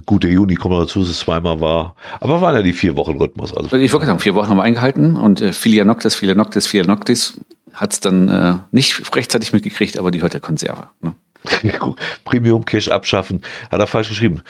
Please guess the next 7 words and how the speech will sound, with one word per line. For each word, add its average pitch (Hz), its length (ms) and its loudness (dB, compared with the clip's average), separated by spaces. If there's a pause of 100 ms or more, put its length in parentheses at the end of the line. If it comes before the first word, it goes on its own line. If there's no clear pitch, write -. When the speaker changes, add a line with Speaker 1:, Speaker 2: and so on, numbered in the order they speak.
(200)
Speaker 1:
Ohne 120 240 4
E. 85 380 2 (420)
Nur 98 220 0
Cash. - 420 -4 (240)
Nur 90 240 -2
Cash. - 280 -2 (1000)
Speaker 2:
<laughs> - 60 -4